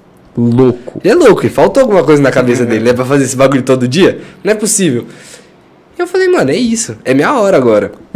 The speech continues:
Speaker 1: E a gente do outro lado assim, "Deus, por favor, não deixa o Gustavo travar nisso. Deixa ele fazer isso bonitinho."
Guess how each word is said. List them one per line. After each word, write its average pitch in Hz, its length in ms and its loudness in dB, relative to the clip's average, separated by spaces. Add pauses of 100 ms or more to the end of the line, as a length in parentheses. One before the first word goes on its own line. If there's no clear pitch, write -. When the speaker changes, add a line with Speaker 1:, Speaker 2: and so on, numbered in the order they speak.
(120)
Speaker 1:
E 120 100 2
a 117 100 6
gente 127 240 0
do 127 40 -2
outro 120 200 -2
lado 113 100 -4
assim, - 280 -16
"Deus, 110 440 -10
por 160 140 -10
favor, 104 320 -10
não 156 200 -4
deixa 131 300 -4
o 107 40 -6
Gustavo 107 300 -4
travar 104 280 -4
nisso. 101 320 -10 (160)
Deixa 151 320 -6
ele 127 80 -4
fazer 117 360 -2
isso 110 280 -8
bonitinho." 110 580 -8